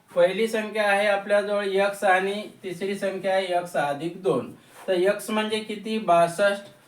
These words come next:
आणि एक्स अधिक दोन म्हणजे बासष्ट अधिक दोन बरोबर किती? चौसष्ट. बासष्ट आणि चौसष्टची बेरीज, बासष्ट आणि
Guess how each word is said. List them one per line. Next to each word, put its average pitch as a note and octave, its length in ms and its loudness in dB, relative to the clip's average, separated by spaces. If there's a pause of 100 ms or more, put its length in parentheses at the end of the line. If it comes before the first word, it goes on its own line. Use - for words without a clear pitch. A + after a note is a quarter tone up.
(580)
आणि E3+ 320 0
एक्स F3+ 360 -2
अधिक F3 460 2
दोन F3 220 0
म्हणजे E3+ 460 -2
बासष्ट D#3+ 680 -2
अधिक D3 500 -2
दोन D#3 300 -4
बरोबर D3+ 460 -2
किती? F#3 480 -6 (120)
चौसष्ट. C3 600 -8 (480)
बासष्ट F3 680 2
आणि F3 440 2
चौसष्टची F3 840 -6
बेरीज, A#2+ 600 -6 (1120)
बासष्ट D3+ 840 -2
आणि D3 480 -6